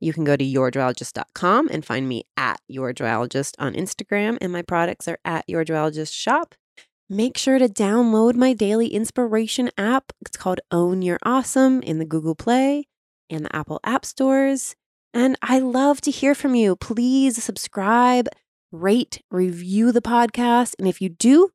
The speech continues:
send me a screenshot to podcast at your joyologist dot com, and I'll send you a little gift box product line. And, um, yeah, let's leave with the final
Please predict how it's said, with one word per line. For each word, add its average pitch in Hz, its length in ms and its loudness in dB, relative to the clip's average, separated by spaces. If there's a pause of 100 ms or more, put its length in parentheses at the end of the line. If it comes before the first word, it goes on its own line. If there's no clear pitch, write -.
send 220 220 2
me 208 80 4
a 202 40 0
screenshot 233 580 0
to - 80 -6
podcast 196 640 -4 (120)
at 190 220 -4
your 180 260 0
joyologist 175 440 -4
dot - 180 -4
com, 285 240 2
and 185 140 -4
I'll - 100 -4
send 208 360 -4
you 208 120 2
a - 80 2
little 208 240 0
gift 196 400 -6
box - 460 -4 (100)
product - 480 -6
line. 208 460 -6 (760)
And, 240 260 0
um, 254 280 4 (300)
yeah, 247 120 0
let's 254 240 -4
leave 233 160 -2
with 233 100 -6
the 185 100 0
final 254 1120 0